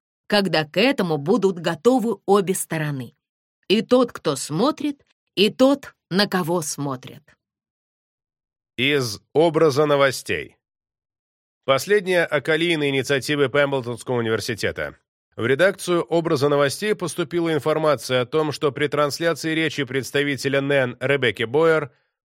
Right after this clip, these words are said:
Speaker 2: была использована новая форма цифровой манипуляции.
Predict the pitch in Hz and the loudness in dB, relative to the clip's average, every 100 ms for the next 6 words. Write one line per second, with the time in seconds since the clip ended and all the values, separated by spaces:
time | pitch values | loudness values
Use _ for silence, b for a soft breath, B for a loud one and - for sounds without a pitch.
0 | - 120 180 196 - 202 202 165 196 180 | -4 2 2 2 0 0 2 2 2 2
1 | 180 185 175 - 180 175 165 160 151 156 | 2 2 2 2 -2 0 0 -2 0 0
2 | 160 160 151 139 143 104 - 73 - | 0 0 0 0 0 0 -2 -12 -12